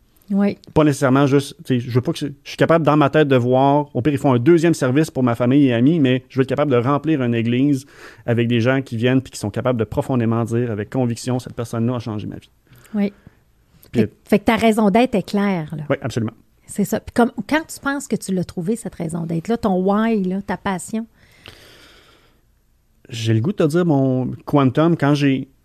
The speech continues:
Speaker 2: quand j'ai transféré Quantum à Étienne, qui était mon premier employé, j'étais comme,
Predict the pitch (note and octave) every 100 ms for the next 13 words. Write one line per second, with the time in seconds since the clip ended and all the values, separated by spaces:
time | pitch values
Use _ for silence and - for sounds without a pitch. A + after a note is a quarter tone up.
0 | _ _ _ _ _ _ D#3 F#3 G#3 -
1 | C3 - C3 A#2+ A2+ B2+ C#3+ C3+ A#2 A2
2 | A#2+ C3 C3 - A#2+ A2 - B2 C3 A#2
3 | A#2+ A2 - A#2 A#2+ C3+ B2+ A#2+ G#2+ A#2
4 | D3 A#2 A#2+ A2+ A#2